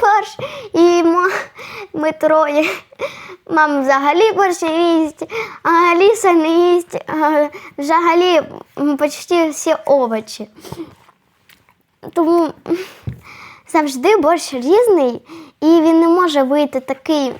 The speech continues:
самий, як, наприклад, вашої мами, або такий, як прям, який вас,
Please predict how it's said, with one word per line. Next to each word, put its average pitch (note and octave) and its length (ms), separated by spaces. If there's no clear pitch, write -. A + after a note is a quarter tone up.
самий, F#4+ 480
як, C4+ 200
наприклад, C#4+ 460
вашої D4 420
мами, C4 500
або D#4 460
такий, C#4 500
як C4+ 280
прям, C#4+ 320
який D4 400
вас, C#4+ 220